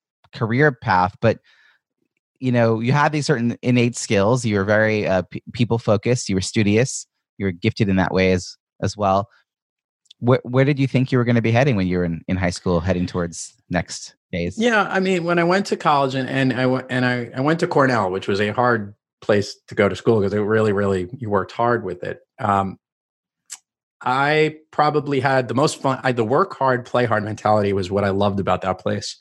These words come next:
Speaker 2: And you, and look, there are those people who just work hard and don't play at all that you could find anywhere. I, I, and there are places that they just play and they don't work at all. That, uh,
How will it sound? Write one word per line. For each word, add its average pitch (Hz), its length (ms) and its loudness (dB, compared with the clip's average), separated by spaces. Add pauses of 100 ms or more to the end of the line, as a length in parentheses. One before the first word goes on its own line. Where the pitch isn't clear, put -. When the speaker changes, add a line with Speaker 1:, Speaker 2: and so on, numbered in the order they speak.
(840)
Speaker 2:
And 147 120 0
you, 160 120 2
and 160 360 0
look, 117 140 -4
there 131 120 2
are 151 40 2
those 156 180 4
people 131 240 0
who 113 80 0
just 123 280 -2
work 120 160 0
hard 117 180 2
and 101 80 -4
don't 101 160 0
play 101 240 2
at 98 60 0
all 101 340 0 (440)
that 110 260 0
you 104 80 -2
could 95 160 0
find 95 260 2
anywhere. 98 400 2
I, 101 240 2
I, 110 200 0 (100)
and 110 120 0
there 117 80 2
are 110 40 0
places 123 360 0
that 110 180 -2
they 107 100 2
just 104 240 -2
play 139 280 2
and 104 120 -2
they 113 80 0
don't 104 180 -2
work 123 260 0
at 110 80 0
all. 92 380 -2 (680)
That, 120 540 0 (260)
uh, 110 400 0